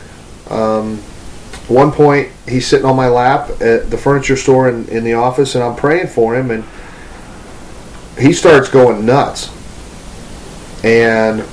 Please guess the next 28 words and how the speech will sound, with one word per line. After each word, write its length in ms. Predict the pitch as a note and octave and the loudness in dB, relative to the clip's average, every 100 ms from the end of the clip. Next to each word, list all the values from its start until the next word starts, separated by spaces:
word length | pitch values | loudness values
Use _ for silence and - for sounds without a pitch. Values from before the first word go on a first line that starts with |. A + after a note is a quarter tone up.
| - | -4
his 160 | A#2+ A2+ | -2 2
mom 560 | B2 C3 D3 D#3+ D#3 - - - | 4 6 6 2 -2 -10 -16 -6
and 100 | A#2+ | 0
another 280 | A#2+ B2+ C#3 | 2 4 4
mom 320 | B2 A#2 A#2 | 4 2 2
are 60 | A2 | 2
there, 380 | A2 A2 B2+ - - - - - - - - - - - - - | 4 4 2 -4 -18 -20 -20 -18 -16 -16 -16 -18 -18 -18 -18 -6
and 120 | A#2 B2+ | 2 4
we're 100 | E3 | 6
praying 340 | E3 D3+ D#3 | 6 6 6
for 340 | C#3 B2+ B2+ | 6 4 6
him, 140 | C3 B2+ | 4 0
and 760 | A#2+ A#2+ A#2+ A#2+ A#2 A#2+ A#2 A2+ - - - - - - - - - | 0 2 2 0 0 0 -2 -6 -14 -20 -20 -20 -20 -20 -20 -20 0
he 140 | D#3 | 0
starts 340 | D#3+ D#3+ C#3 - | 4 4 4 2
kicking 760 | - E3 D#3+ D#3+ D#3+ D#3 C#3+ | 2 2 4 4 4 4 2
and 160 | A2 - | -2 -4
screaming 600 | - D3+ D3+ D3 D3 C#3 | 0 2 4 2 0 0
and 120 | A2+ | -4
scratching 680 | - D3 D3 C#3+ - D3 C3 | 0 2 4 2 2 2 2
and 140 | A#2 | 2
whatever, 340 | A#2+ C#3 C#3 | 2 2 2
and 80 | C3+ | 0
it's 180 | E3+ E3+ | 0 -2
all 460 | - D3 E3 E3 C#3 | 2 4 6 4 2
I 100 | C#3 | -2
can 240 | C#3 C#3+ C3+ | 0 -2 0
do. 400 | C#3 B2+ G#2+ | 2 2 0